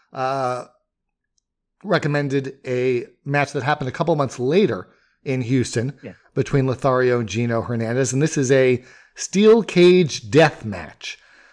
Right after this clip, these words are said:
Speaker 1: Just, I
Speaker 2: Yeah.
Speaker 1: think it's two months after Tully, uh, sorry, after Gino lost his hair. And Gino is twenty-one years old here. It's, I think, January nineteen seventy-nine. But with the
Speaker 2: Yeah.
Speaker 1: short hair, he looks even younger than that.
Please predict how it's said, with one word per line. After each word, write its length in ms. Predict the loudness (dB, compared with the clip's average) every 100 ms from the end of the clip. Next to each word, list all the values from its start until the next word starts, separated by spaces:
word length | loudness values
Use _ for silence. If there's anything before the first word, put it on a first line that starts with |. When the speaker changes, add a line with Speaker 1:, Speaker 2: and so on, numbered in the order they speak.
| _ _
Speaker 1:
Just, 400 | 2 2 2 -2
I 40 |
Speaker 2:
Yeah. 60 | -2
Speaker 1:
think 120 | -2
it's 140 | -4 -2
two 180 | 2
months 440 | 4 4 2 -6 -14 _ _ _
after 320 | 2 2 2
Tully, 500 | 0 2 4 4 2 2
uh, 260 | 2 2
sorry, 300 | 0 0 0
after 260 | -2 -2 -4
Gino 520 | 0 2 2 0 -4 _ _ _ _ _ 0
lost 320 | 2 2 -2
his 160 | -6
hair. 180 | -2 -2
And 140 | -2 -2
Gino 580 | 0 2 2 0 -2 -10 _ _
is 280 | -8 -6 -6
twenty-one 540 | -4 0 2 0 0 -2
years 240 | -2 0
old 240 | 0 0 -4
here. 220 | -6 -6
It's, 160 | -6
I 80 | -10
think, 200 | -8 -10
January 500 | -8 -8 -6 -6 -8
nineteen 320 | -10 -12 -12 -10
seventy-nine. 760 | -8 -6 -6 -6 -8 -8 -12 _ _ _ _ _
But 120 | -2
with 200 | 2 0
the 60 | 0
Speaker 2:
Yeah. 40 | 0
Speaker 1:
short 260 | 0 0 -2
hair, 340 | 0 0 0
he 160 | 2 4
looks 200 | 4 2
even 260 | 0 0 -4
younger 500 | -4 -2 -2 -4 -6
than 180 | -8
that. 460 | -8 -10 -12 -20